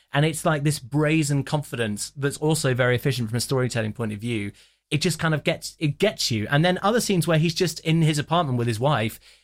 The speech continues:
where they're just lounging about, but it's a palpable tension because you know that entire life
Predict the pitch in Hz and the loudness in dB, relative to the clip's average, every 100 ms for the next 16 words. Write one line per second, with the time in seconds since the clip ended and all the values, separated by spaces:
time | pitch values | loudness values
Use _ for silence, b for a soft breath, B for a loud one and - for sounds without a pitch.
0 | b 139 147 151 143 151 160 151 160 175 | b 2 4 4 2 2 0 0 2 2
1 | 165 156 127 156 143 98 - b b 147 | 2 0 0 0 0 -2 -8 b b 0
2 | 147 - - 139 - - 170 175 156 131 | 0 -2 -8 -8 -6 0 2 2 0 -2
3 | 117 143 156 165 - 107 98 - 127 139 | -2 0 -2 -2 -4 -6 -8 -6 -4 -2
4 | 139 143 165 214 110 - _ _ _ - | 0 2 0 0 -4 -8 _ _ _ 0
5 | 160 156 180 165 - 196 185 180 214 156 | 0 0 -2 -2 0 2 4 2 2 0
6 | - - | -2 -16